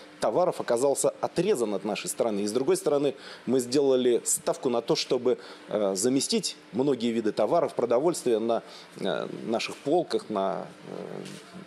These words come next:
прилавках магазинов и просто создавать новые российские продукты и товары.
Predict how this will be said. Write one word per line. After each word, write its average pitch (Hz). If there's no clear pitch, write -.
прилавках 120
магазинов 117
и 104
просто 156
создавать 131
новые 135
российские 156
продукты -
и -
товары. -